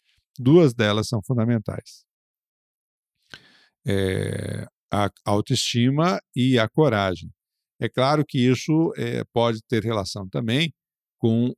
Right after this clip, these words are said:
o, o, o nível de temperamento do indivíduo e se ele tem uma característica mais introvertida ou extrovertida.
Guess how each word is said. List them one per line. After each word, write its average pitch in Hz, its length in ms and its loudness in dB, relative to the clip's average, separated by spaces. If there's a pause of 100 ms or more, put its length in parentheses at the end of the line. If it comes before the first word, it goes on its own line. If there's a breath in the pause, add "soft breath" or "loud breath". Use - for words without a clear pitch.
o, 117 880 0
o, 120 60 -8
o 107 40 -4
nível 110 360 0
de 120 120 -12
temperamento 127 1040 0
do 98 100 -4
indivíduo 101 600 -2
e 101 80 -2
se - 160 -2
ele 104 180 -2
tem 113 100 0
uma 113 160 -2
característica 107 680 -2
mais 104 380 0
introvertida 131 1160 0
ou 117 240 4
extrovertida. 123 1000 -2